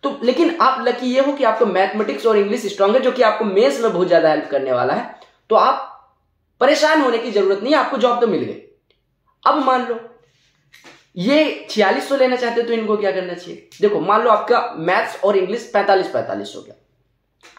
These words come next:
Reasoning में पैंतीस, सबसे पहले मैं बता दूं, कुछ लोग अब रोना कर रहे हैं कि reasoning अब बहुत calculative आ रही है। उसी reasoning में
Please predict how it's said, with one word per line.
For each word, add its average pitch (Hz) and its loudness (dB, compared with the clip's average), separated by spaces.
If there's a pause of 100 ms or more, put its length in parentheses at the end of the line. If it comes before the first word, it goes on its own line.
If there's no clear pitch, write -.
(560)
Reasoning 269 2
में 247 0
पैंतीस, - -6
सबसे 233 0
पहले 165 0
मैं 147 0
बता 131 0
दूं, 220 -2
कुछ 220 -4
लोग 233 6
अब 196 2
रोना 190 4
कर 196 0
रहे 180 2
हैं 196 -2
कि 208 2
reasoning 202 2
अब 190 4
बहुत 170 -2
calculative 135 -2
आ 113 -4
रही 120 -6
है। - -18 (160)
उसी 240 -4
reasoning 127 -4
में 110 -14